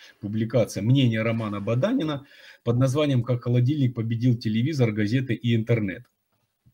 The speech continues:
Э, там, значит, есть такие категорические утверждения, категорический императив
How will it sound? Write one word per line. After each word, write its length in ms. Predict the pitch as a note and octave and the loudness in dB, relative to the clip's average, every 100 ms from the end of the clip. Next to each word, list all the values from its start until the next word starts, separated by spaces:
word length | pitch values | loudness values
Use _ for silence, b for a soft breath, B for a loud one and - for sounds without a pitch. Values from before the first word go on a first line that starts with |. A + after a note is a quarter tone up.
| _ - _ | _ -20 _
Э, 220 | G#2 G#2 | -2 -2
там, 220 | G2+ D3 D#3 | 0 2 2
значит, 300 | C3 C#3 D#3+ | 0 -2 -2
есть 160 | D#3 | -2
такие 300 | C#3+ C3 C#3+ | -2 0 0
категорические 920 | C3+ C3 B2+ C#3+ C#3 B2+ A#2 - A#2+ A#2+ | 0 0 2 4 2 0 -2 0 2 2
утверждения, 880 | A#2+ B2 B2 C3+ A#3 D3+ G#2 F#2+ - _ _ _ _ _ _ _ | 2 0 2 2 2 4 2 0 -10 _ _ _ _ _ _ _
категорический 1300 | - A#2 B2+ C3+ D#3 D#3 - - C3 - E3 C#3+ - | -4 2 6 6 6 2 -2 0 0 0 -2 -2 0
императив 840 | D3+ B2+ C#3 C3 B2+ - D3 A#2 | 2 4 4 6 4 2 0 0